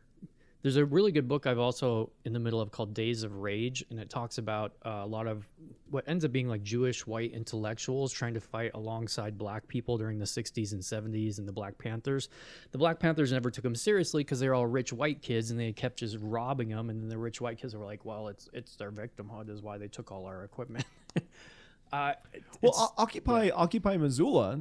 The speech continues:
Speaker 2: you know, so our little companion, uh, movement, you know, I, I was working at the Poverello Center at the time 'cause that was located downtown, and, and the encampment on the courthouse lawn quickly became a, a homeless triage for the, for the people that weren't able to access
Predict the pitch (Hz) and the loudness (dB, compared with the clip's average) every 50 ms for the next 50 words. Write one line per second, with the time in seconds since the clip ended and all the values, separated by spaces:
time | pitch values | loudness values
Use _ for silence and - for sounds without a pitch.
0 | - - 135 135 131 123 127 127 127 127 - 139 139 143 151 147 147 143 139 - | -4 -2 0 0 2 2 4 4 2 4 4 4 6 6 6 6 6 4 4 2
1 | 135 127 - 135 143 175 196 165 139 120 113 117 - - 131 120 113 117 120 123 | 0 0 0 0 0 2 4 4 4 4 2 0 -2 -2 0 0 2 2 2 2
2 | 123 113 120 107 104 104 107 - - - - - - - - - 139 131 123 123 | 2 2 2 0 0 0 -4 -8 -16 -20 -20 -20 -20 -12 -2 0 2 4 4 4
3 | 98 90 139 147 143 127 139 147 135 117 143 151 127 139 139 135 123 - 120 104 | 4 4 6 6 6 6 4 4 4 4 2 2 2 4 4 2 2 2 0 0
4 | 131 127 123 120 127 120 120 113 - 131 123 123 120 117 113 113 107 - 123 120 | 2 2 4 4 4 4 2 2 2 2 2 4 4 2 2 0 -2 0 0 2
5 | 127 135 131 127 110 107 120 107 - 110 113 104 117 117 113 123 120 110 107 104 | 2 2 0 0 0 2 0 0 0 -2 -2 0 0 0 2 2 0 0 0 0
6 | 113 107 101 98 104 123 127 139 170 143 120 113 107 110 - - 127 117 113 113 | 0 0 0 0 -2 -2 -2 0 0 0 0 0 0 -2 -2 -2 -2 -2 0 0
7 | 110 110 107 107 95 95 113 127 123 - - 147 160 147 131 139 131 123 117 110 | 2 2 2 2 0 -2 -2 -4 -4 -2 0 0 0 0 0 -2 0 0 0 -2
8 | - - - - - 127 120 117 117 117 117 110 - - 135 123 123 113 107 107 | -4 -4 -6 -6 -4 -4 -2 0 0 0 -2 -2 0 0 0 2 2 0 0 -2
9 | - 127 139 156 147 127 123 - - 277 330 - 170 156 135 131 117 - - 127 | 0 0 0 2 2 0 -2 0 0 0 0 4 4 4 4 4 0 -2 -2 -2
10 | 123 123 123 120 113 110 110 - - 110 113 107 90 127 131 123 117 107 - - | 0 0 0 0 0 0 0 -2 -2 -2 -2 -2 0 -2 -2 -2 -2 -4 -6 -6
11 | - - 135 127 120 110 98 98 95 92 - - - - - - - - - 165 | -4 0 0 2 2 0 0 -2 -2 -4 -8 -10 -18 -20 -20 -20 -20 -8 0 0
12 | 160 147 143 117 - _ - 156 151 147 - 175 165 - 151 139 139 131 147 151 | 2 2 2 0 -2 _ 0 0 2 2 2 2 2 4 4 4 4 4 4 2
13 | 139 120 131 127 127 120 101 127 120 117 - - 123 120 110 - - | 4 2 0 0 0 0 0 -2 -2 -2 -2 -2 -2 0 0 -2 -4